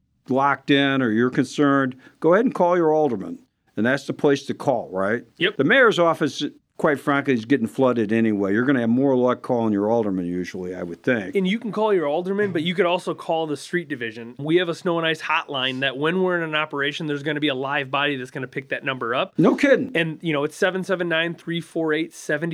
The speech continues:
Speaker 2: two sixty.
Speaker 1: All right,
Speaker 2: Um,
Speaker 1: can we say that one more time slower?
Speaker 2: Yes, so seven seven nine, three four eight, seven two sixty.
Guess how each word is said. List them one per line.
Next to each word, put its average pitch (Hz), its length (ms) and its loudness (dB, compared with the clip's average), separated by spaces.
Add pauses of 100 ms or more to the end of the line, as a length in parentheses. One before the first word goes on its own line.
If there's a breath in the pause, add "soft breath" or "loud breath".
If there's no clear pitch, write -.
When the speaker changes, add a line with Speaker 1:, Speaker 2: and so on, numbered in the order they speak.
Speaker 2:
two 196 220 -8
sixty. - 540 -10
Speaker 1:
All 127 100 2
right, 143 120 4
Speaker 2:
Um, 139 60 -12
Speaker 1:
can 165 80 4
we 160 140 6
say 180 240 0
that 160 180 0
one 151 220 4
more 196 180 4
time 180 320 2
slower? 151 540 2
Speaker 2:
Yes, 139 240 0
so - 200 -6
seven 170 480 -2
seven 202 380 -4
nine, 131 400 -4 (320)
three 151 280 -2
four 175 460 -2
eight, 131 340 -6
seven 160 480 -4 (160)
two 170 280 -8
sixty. - 640 -12